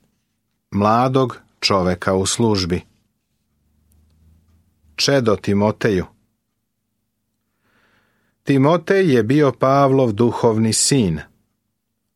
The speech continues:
Doveo ga je Hristu. Shodno pređašnjim proroštvima za tebe.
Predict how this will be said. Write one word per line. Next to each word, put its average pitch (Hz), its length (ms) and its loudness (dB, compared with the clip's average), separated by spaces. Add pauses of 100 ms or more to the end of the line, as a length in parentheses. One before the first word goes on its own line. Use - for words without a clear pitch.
(120)
Doveo 101 480 0
ga 92 120 -4
je 87 140 -2
Hristu. 98 600 -4 (4000)
Shodno 165 500 0
pređašnjim 135 760 0
proroštvima 113 760 0
za 107 160 0
tebe. 87 400 -2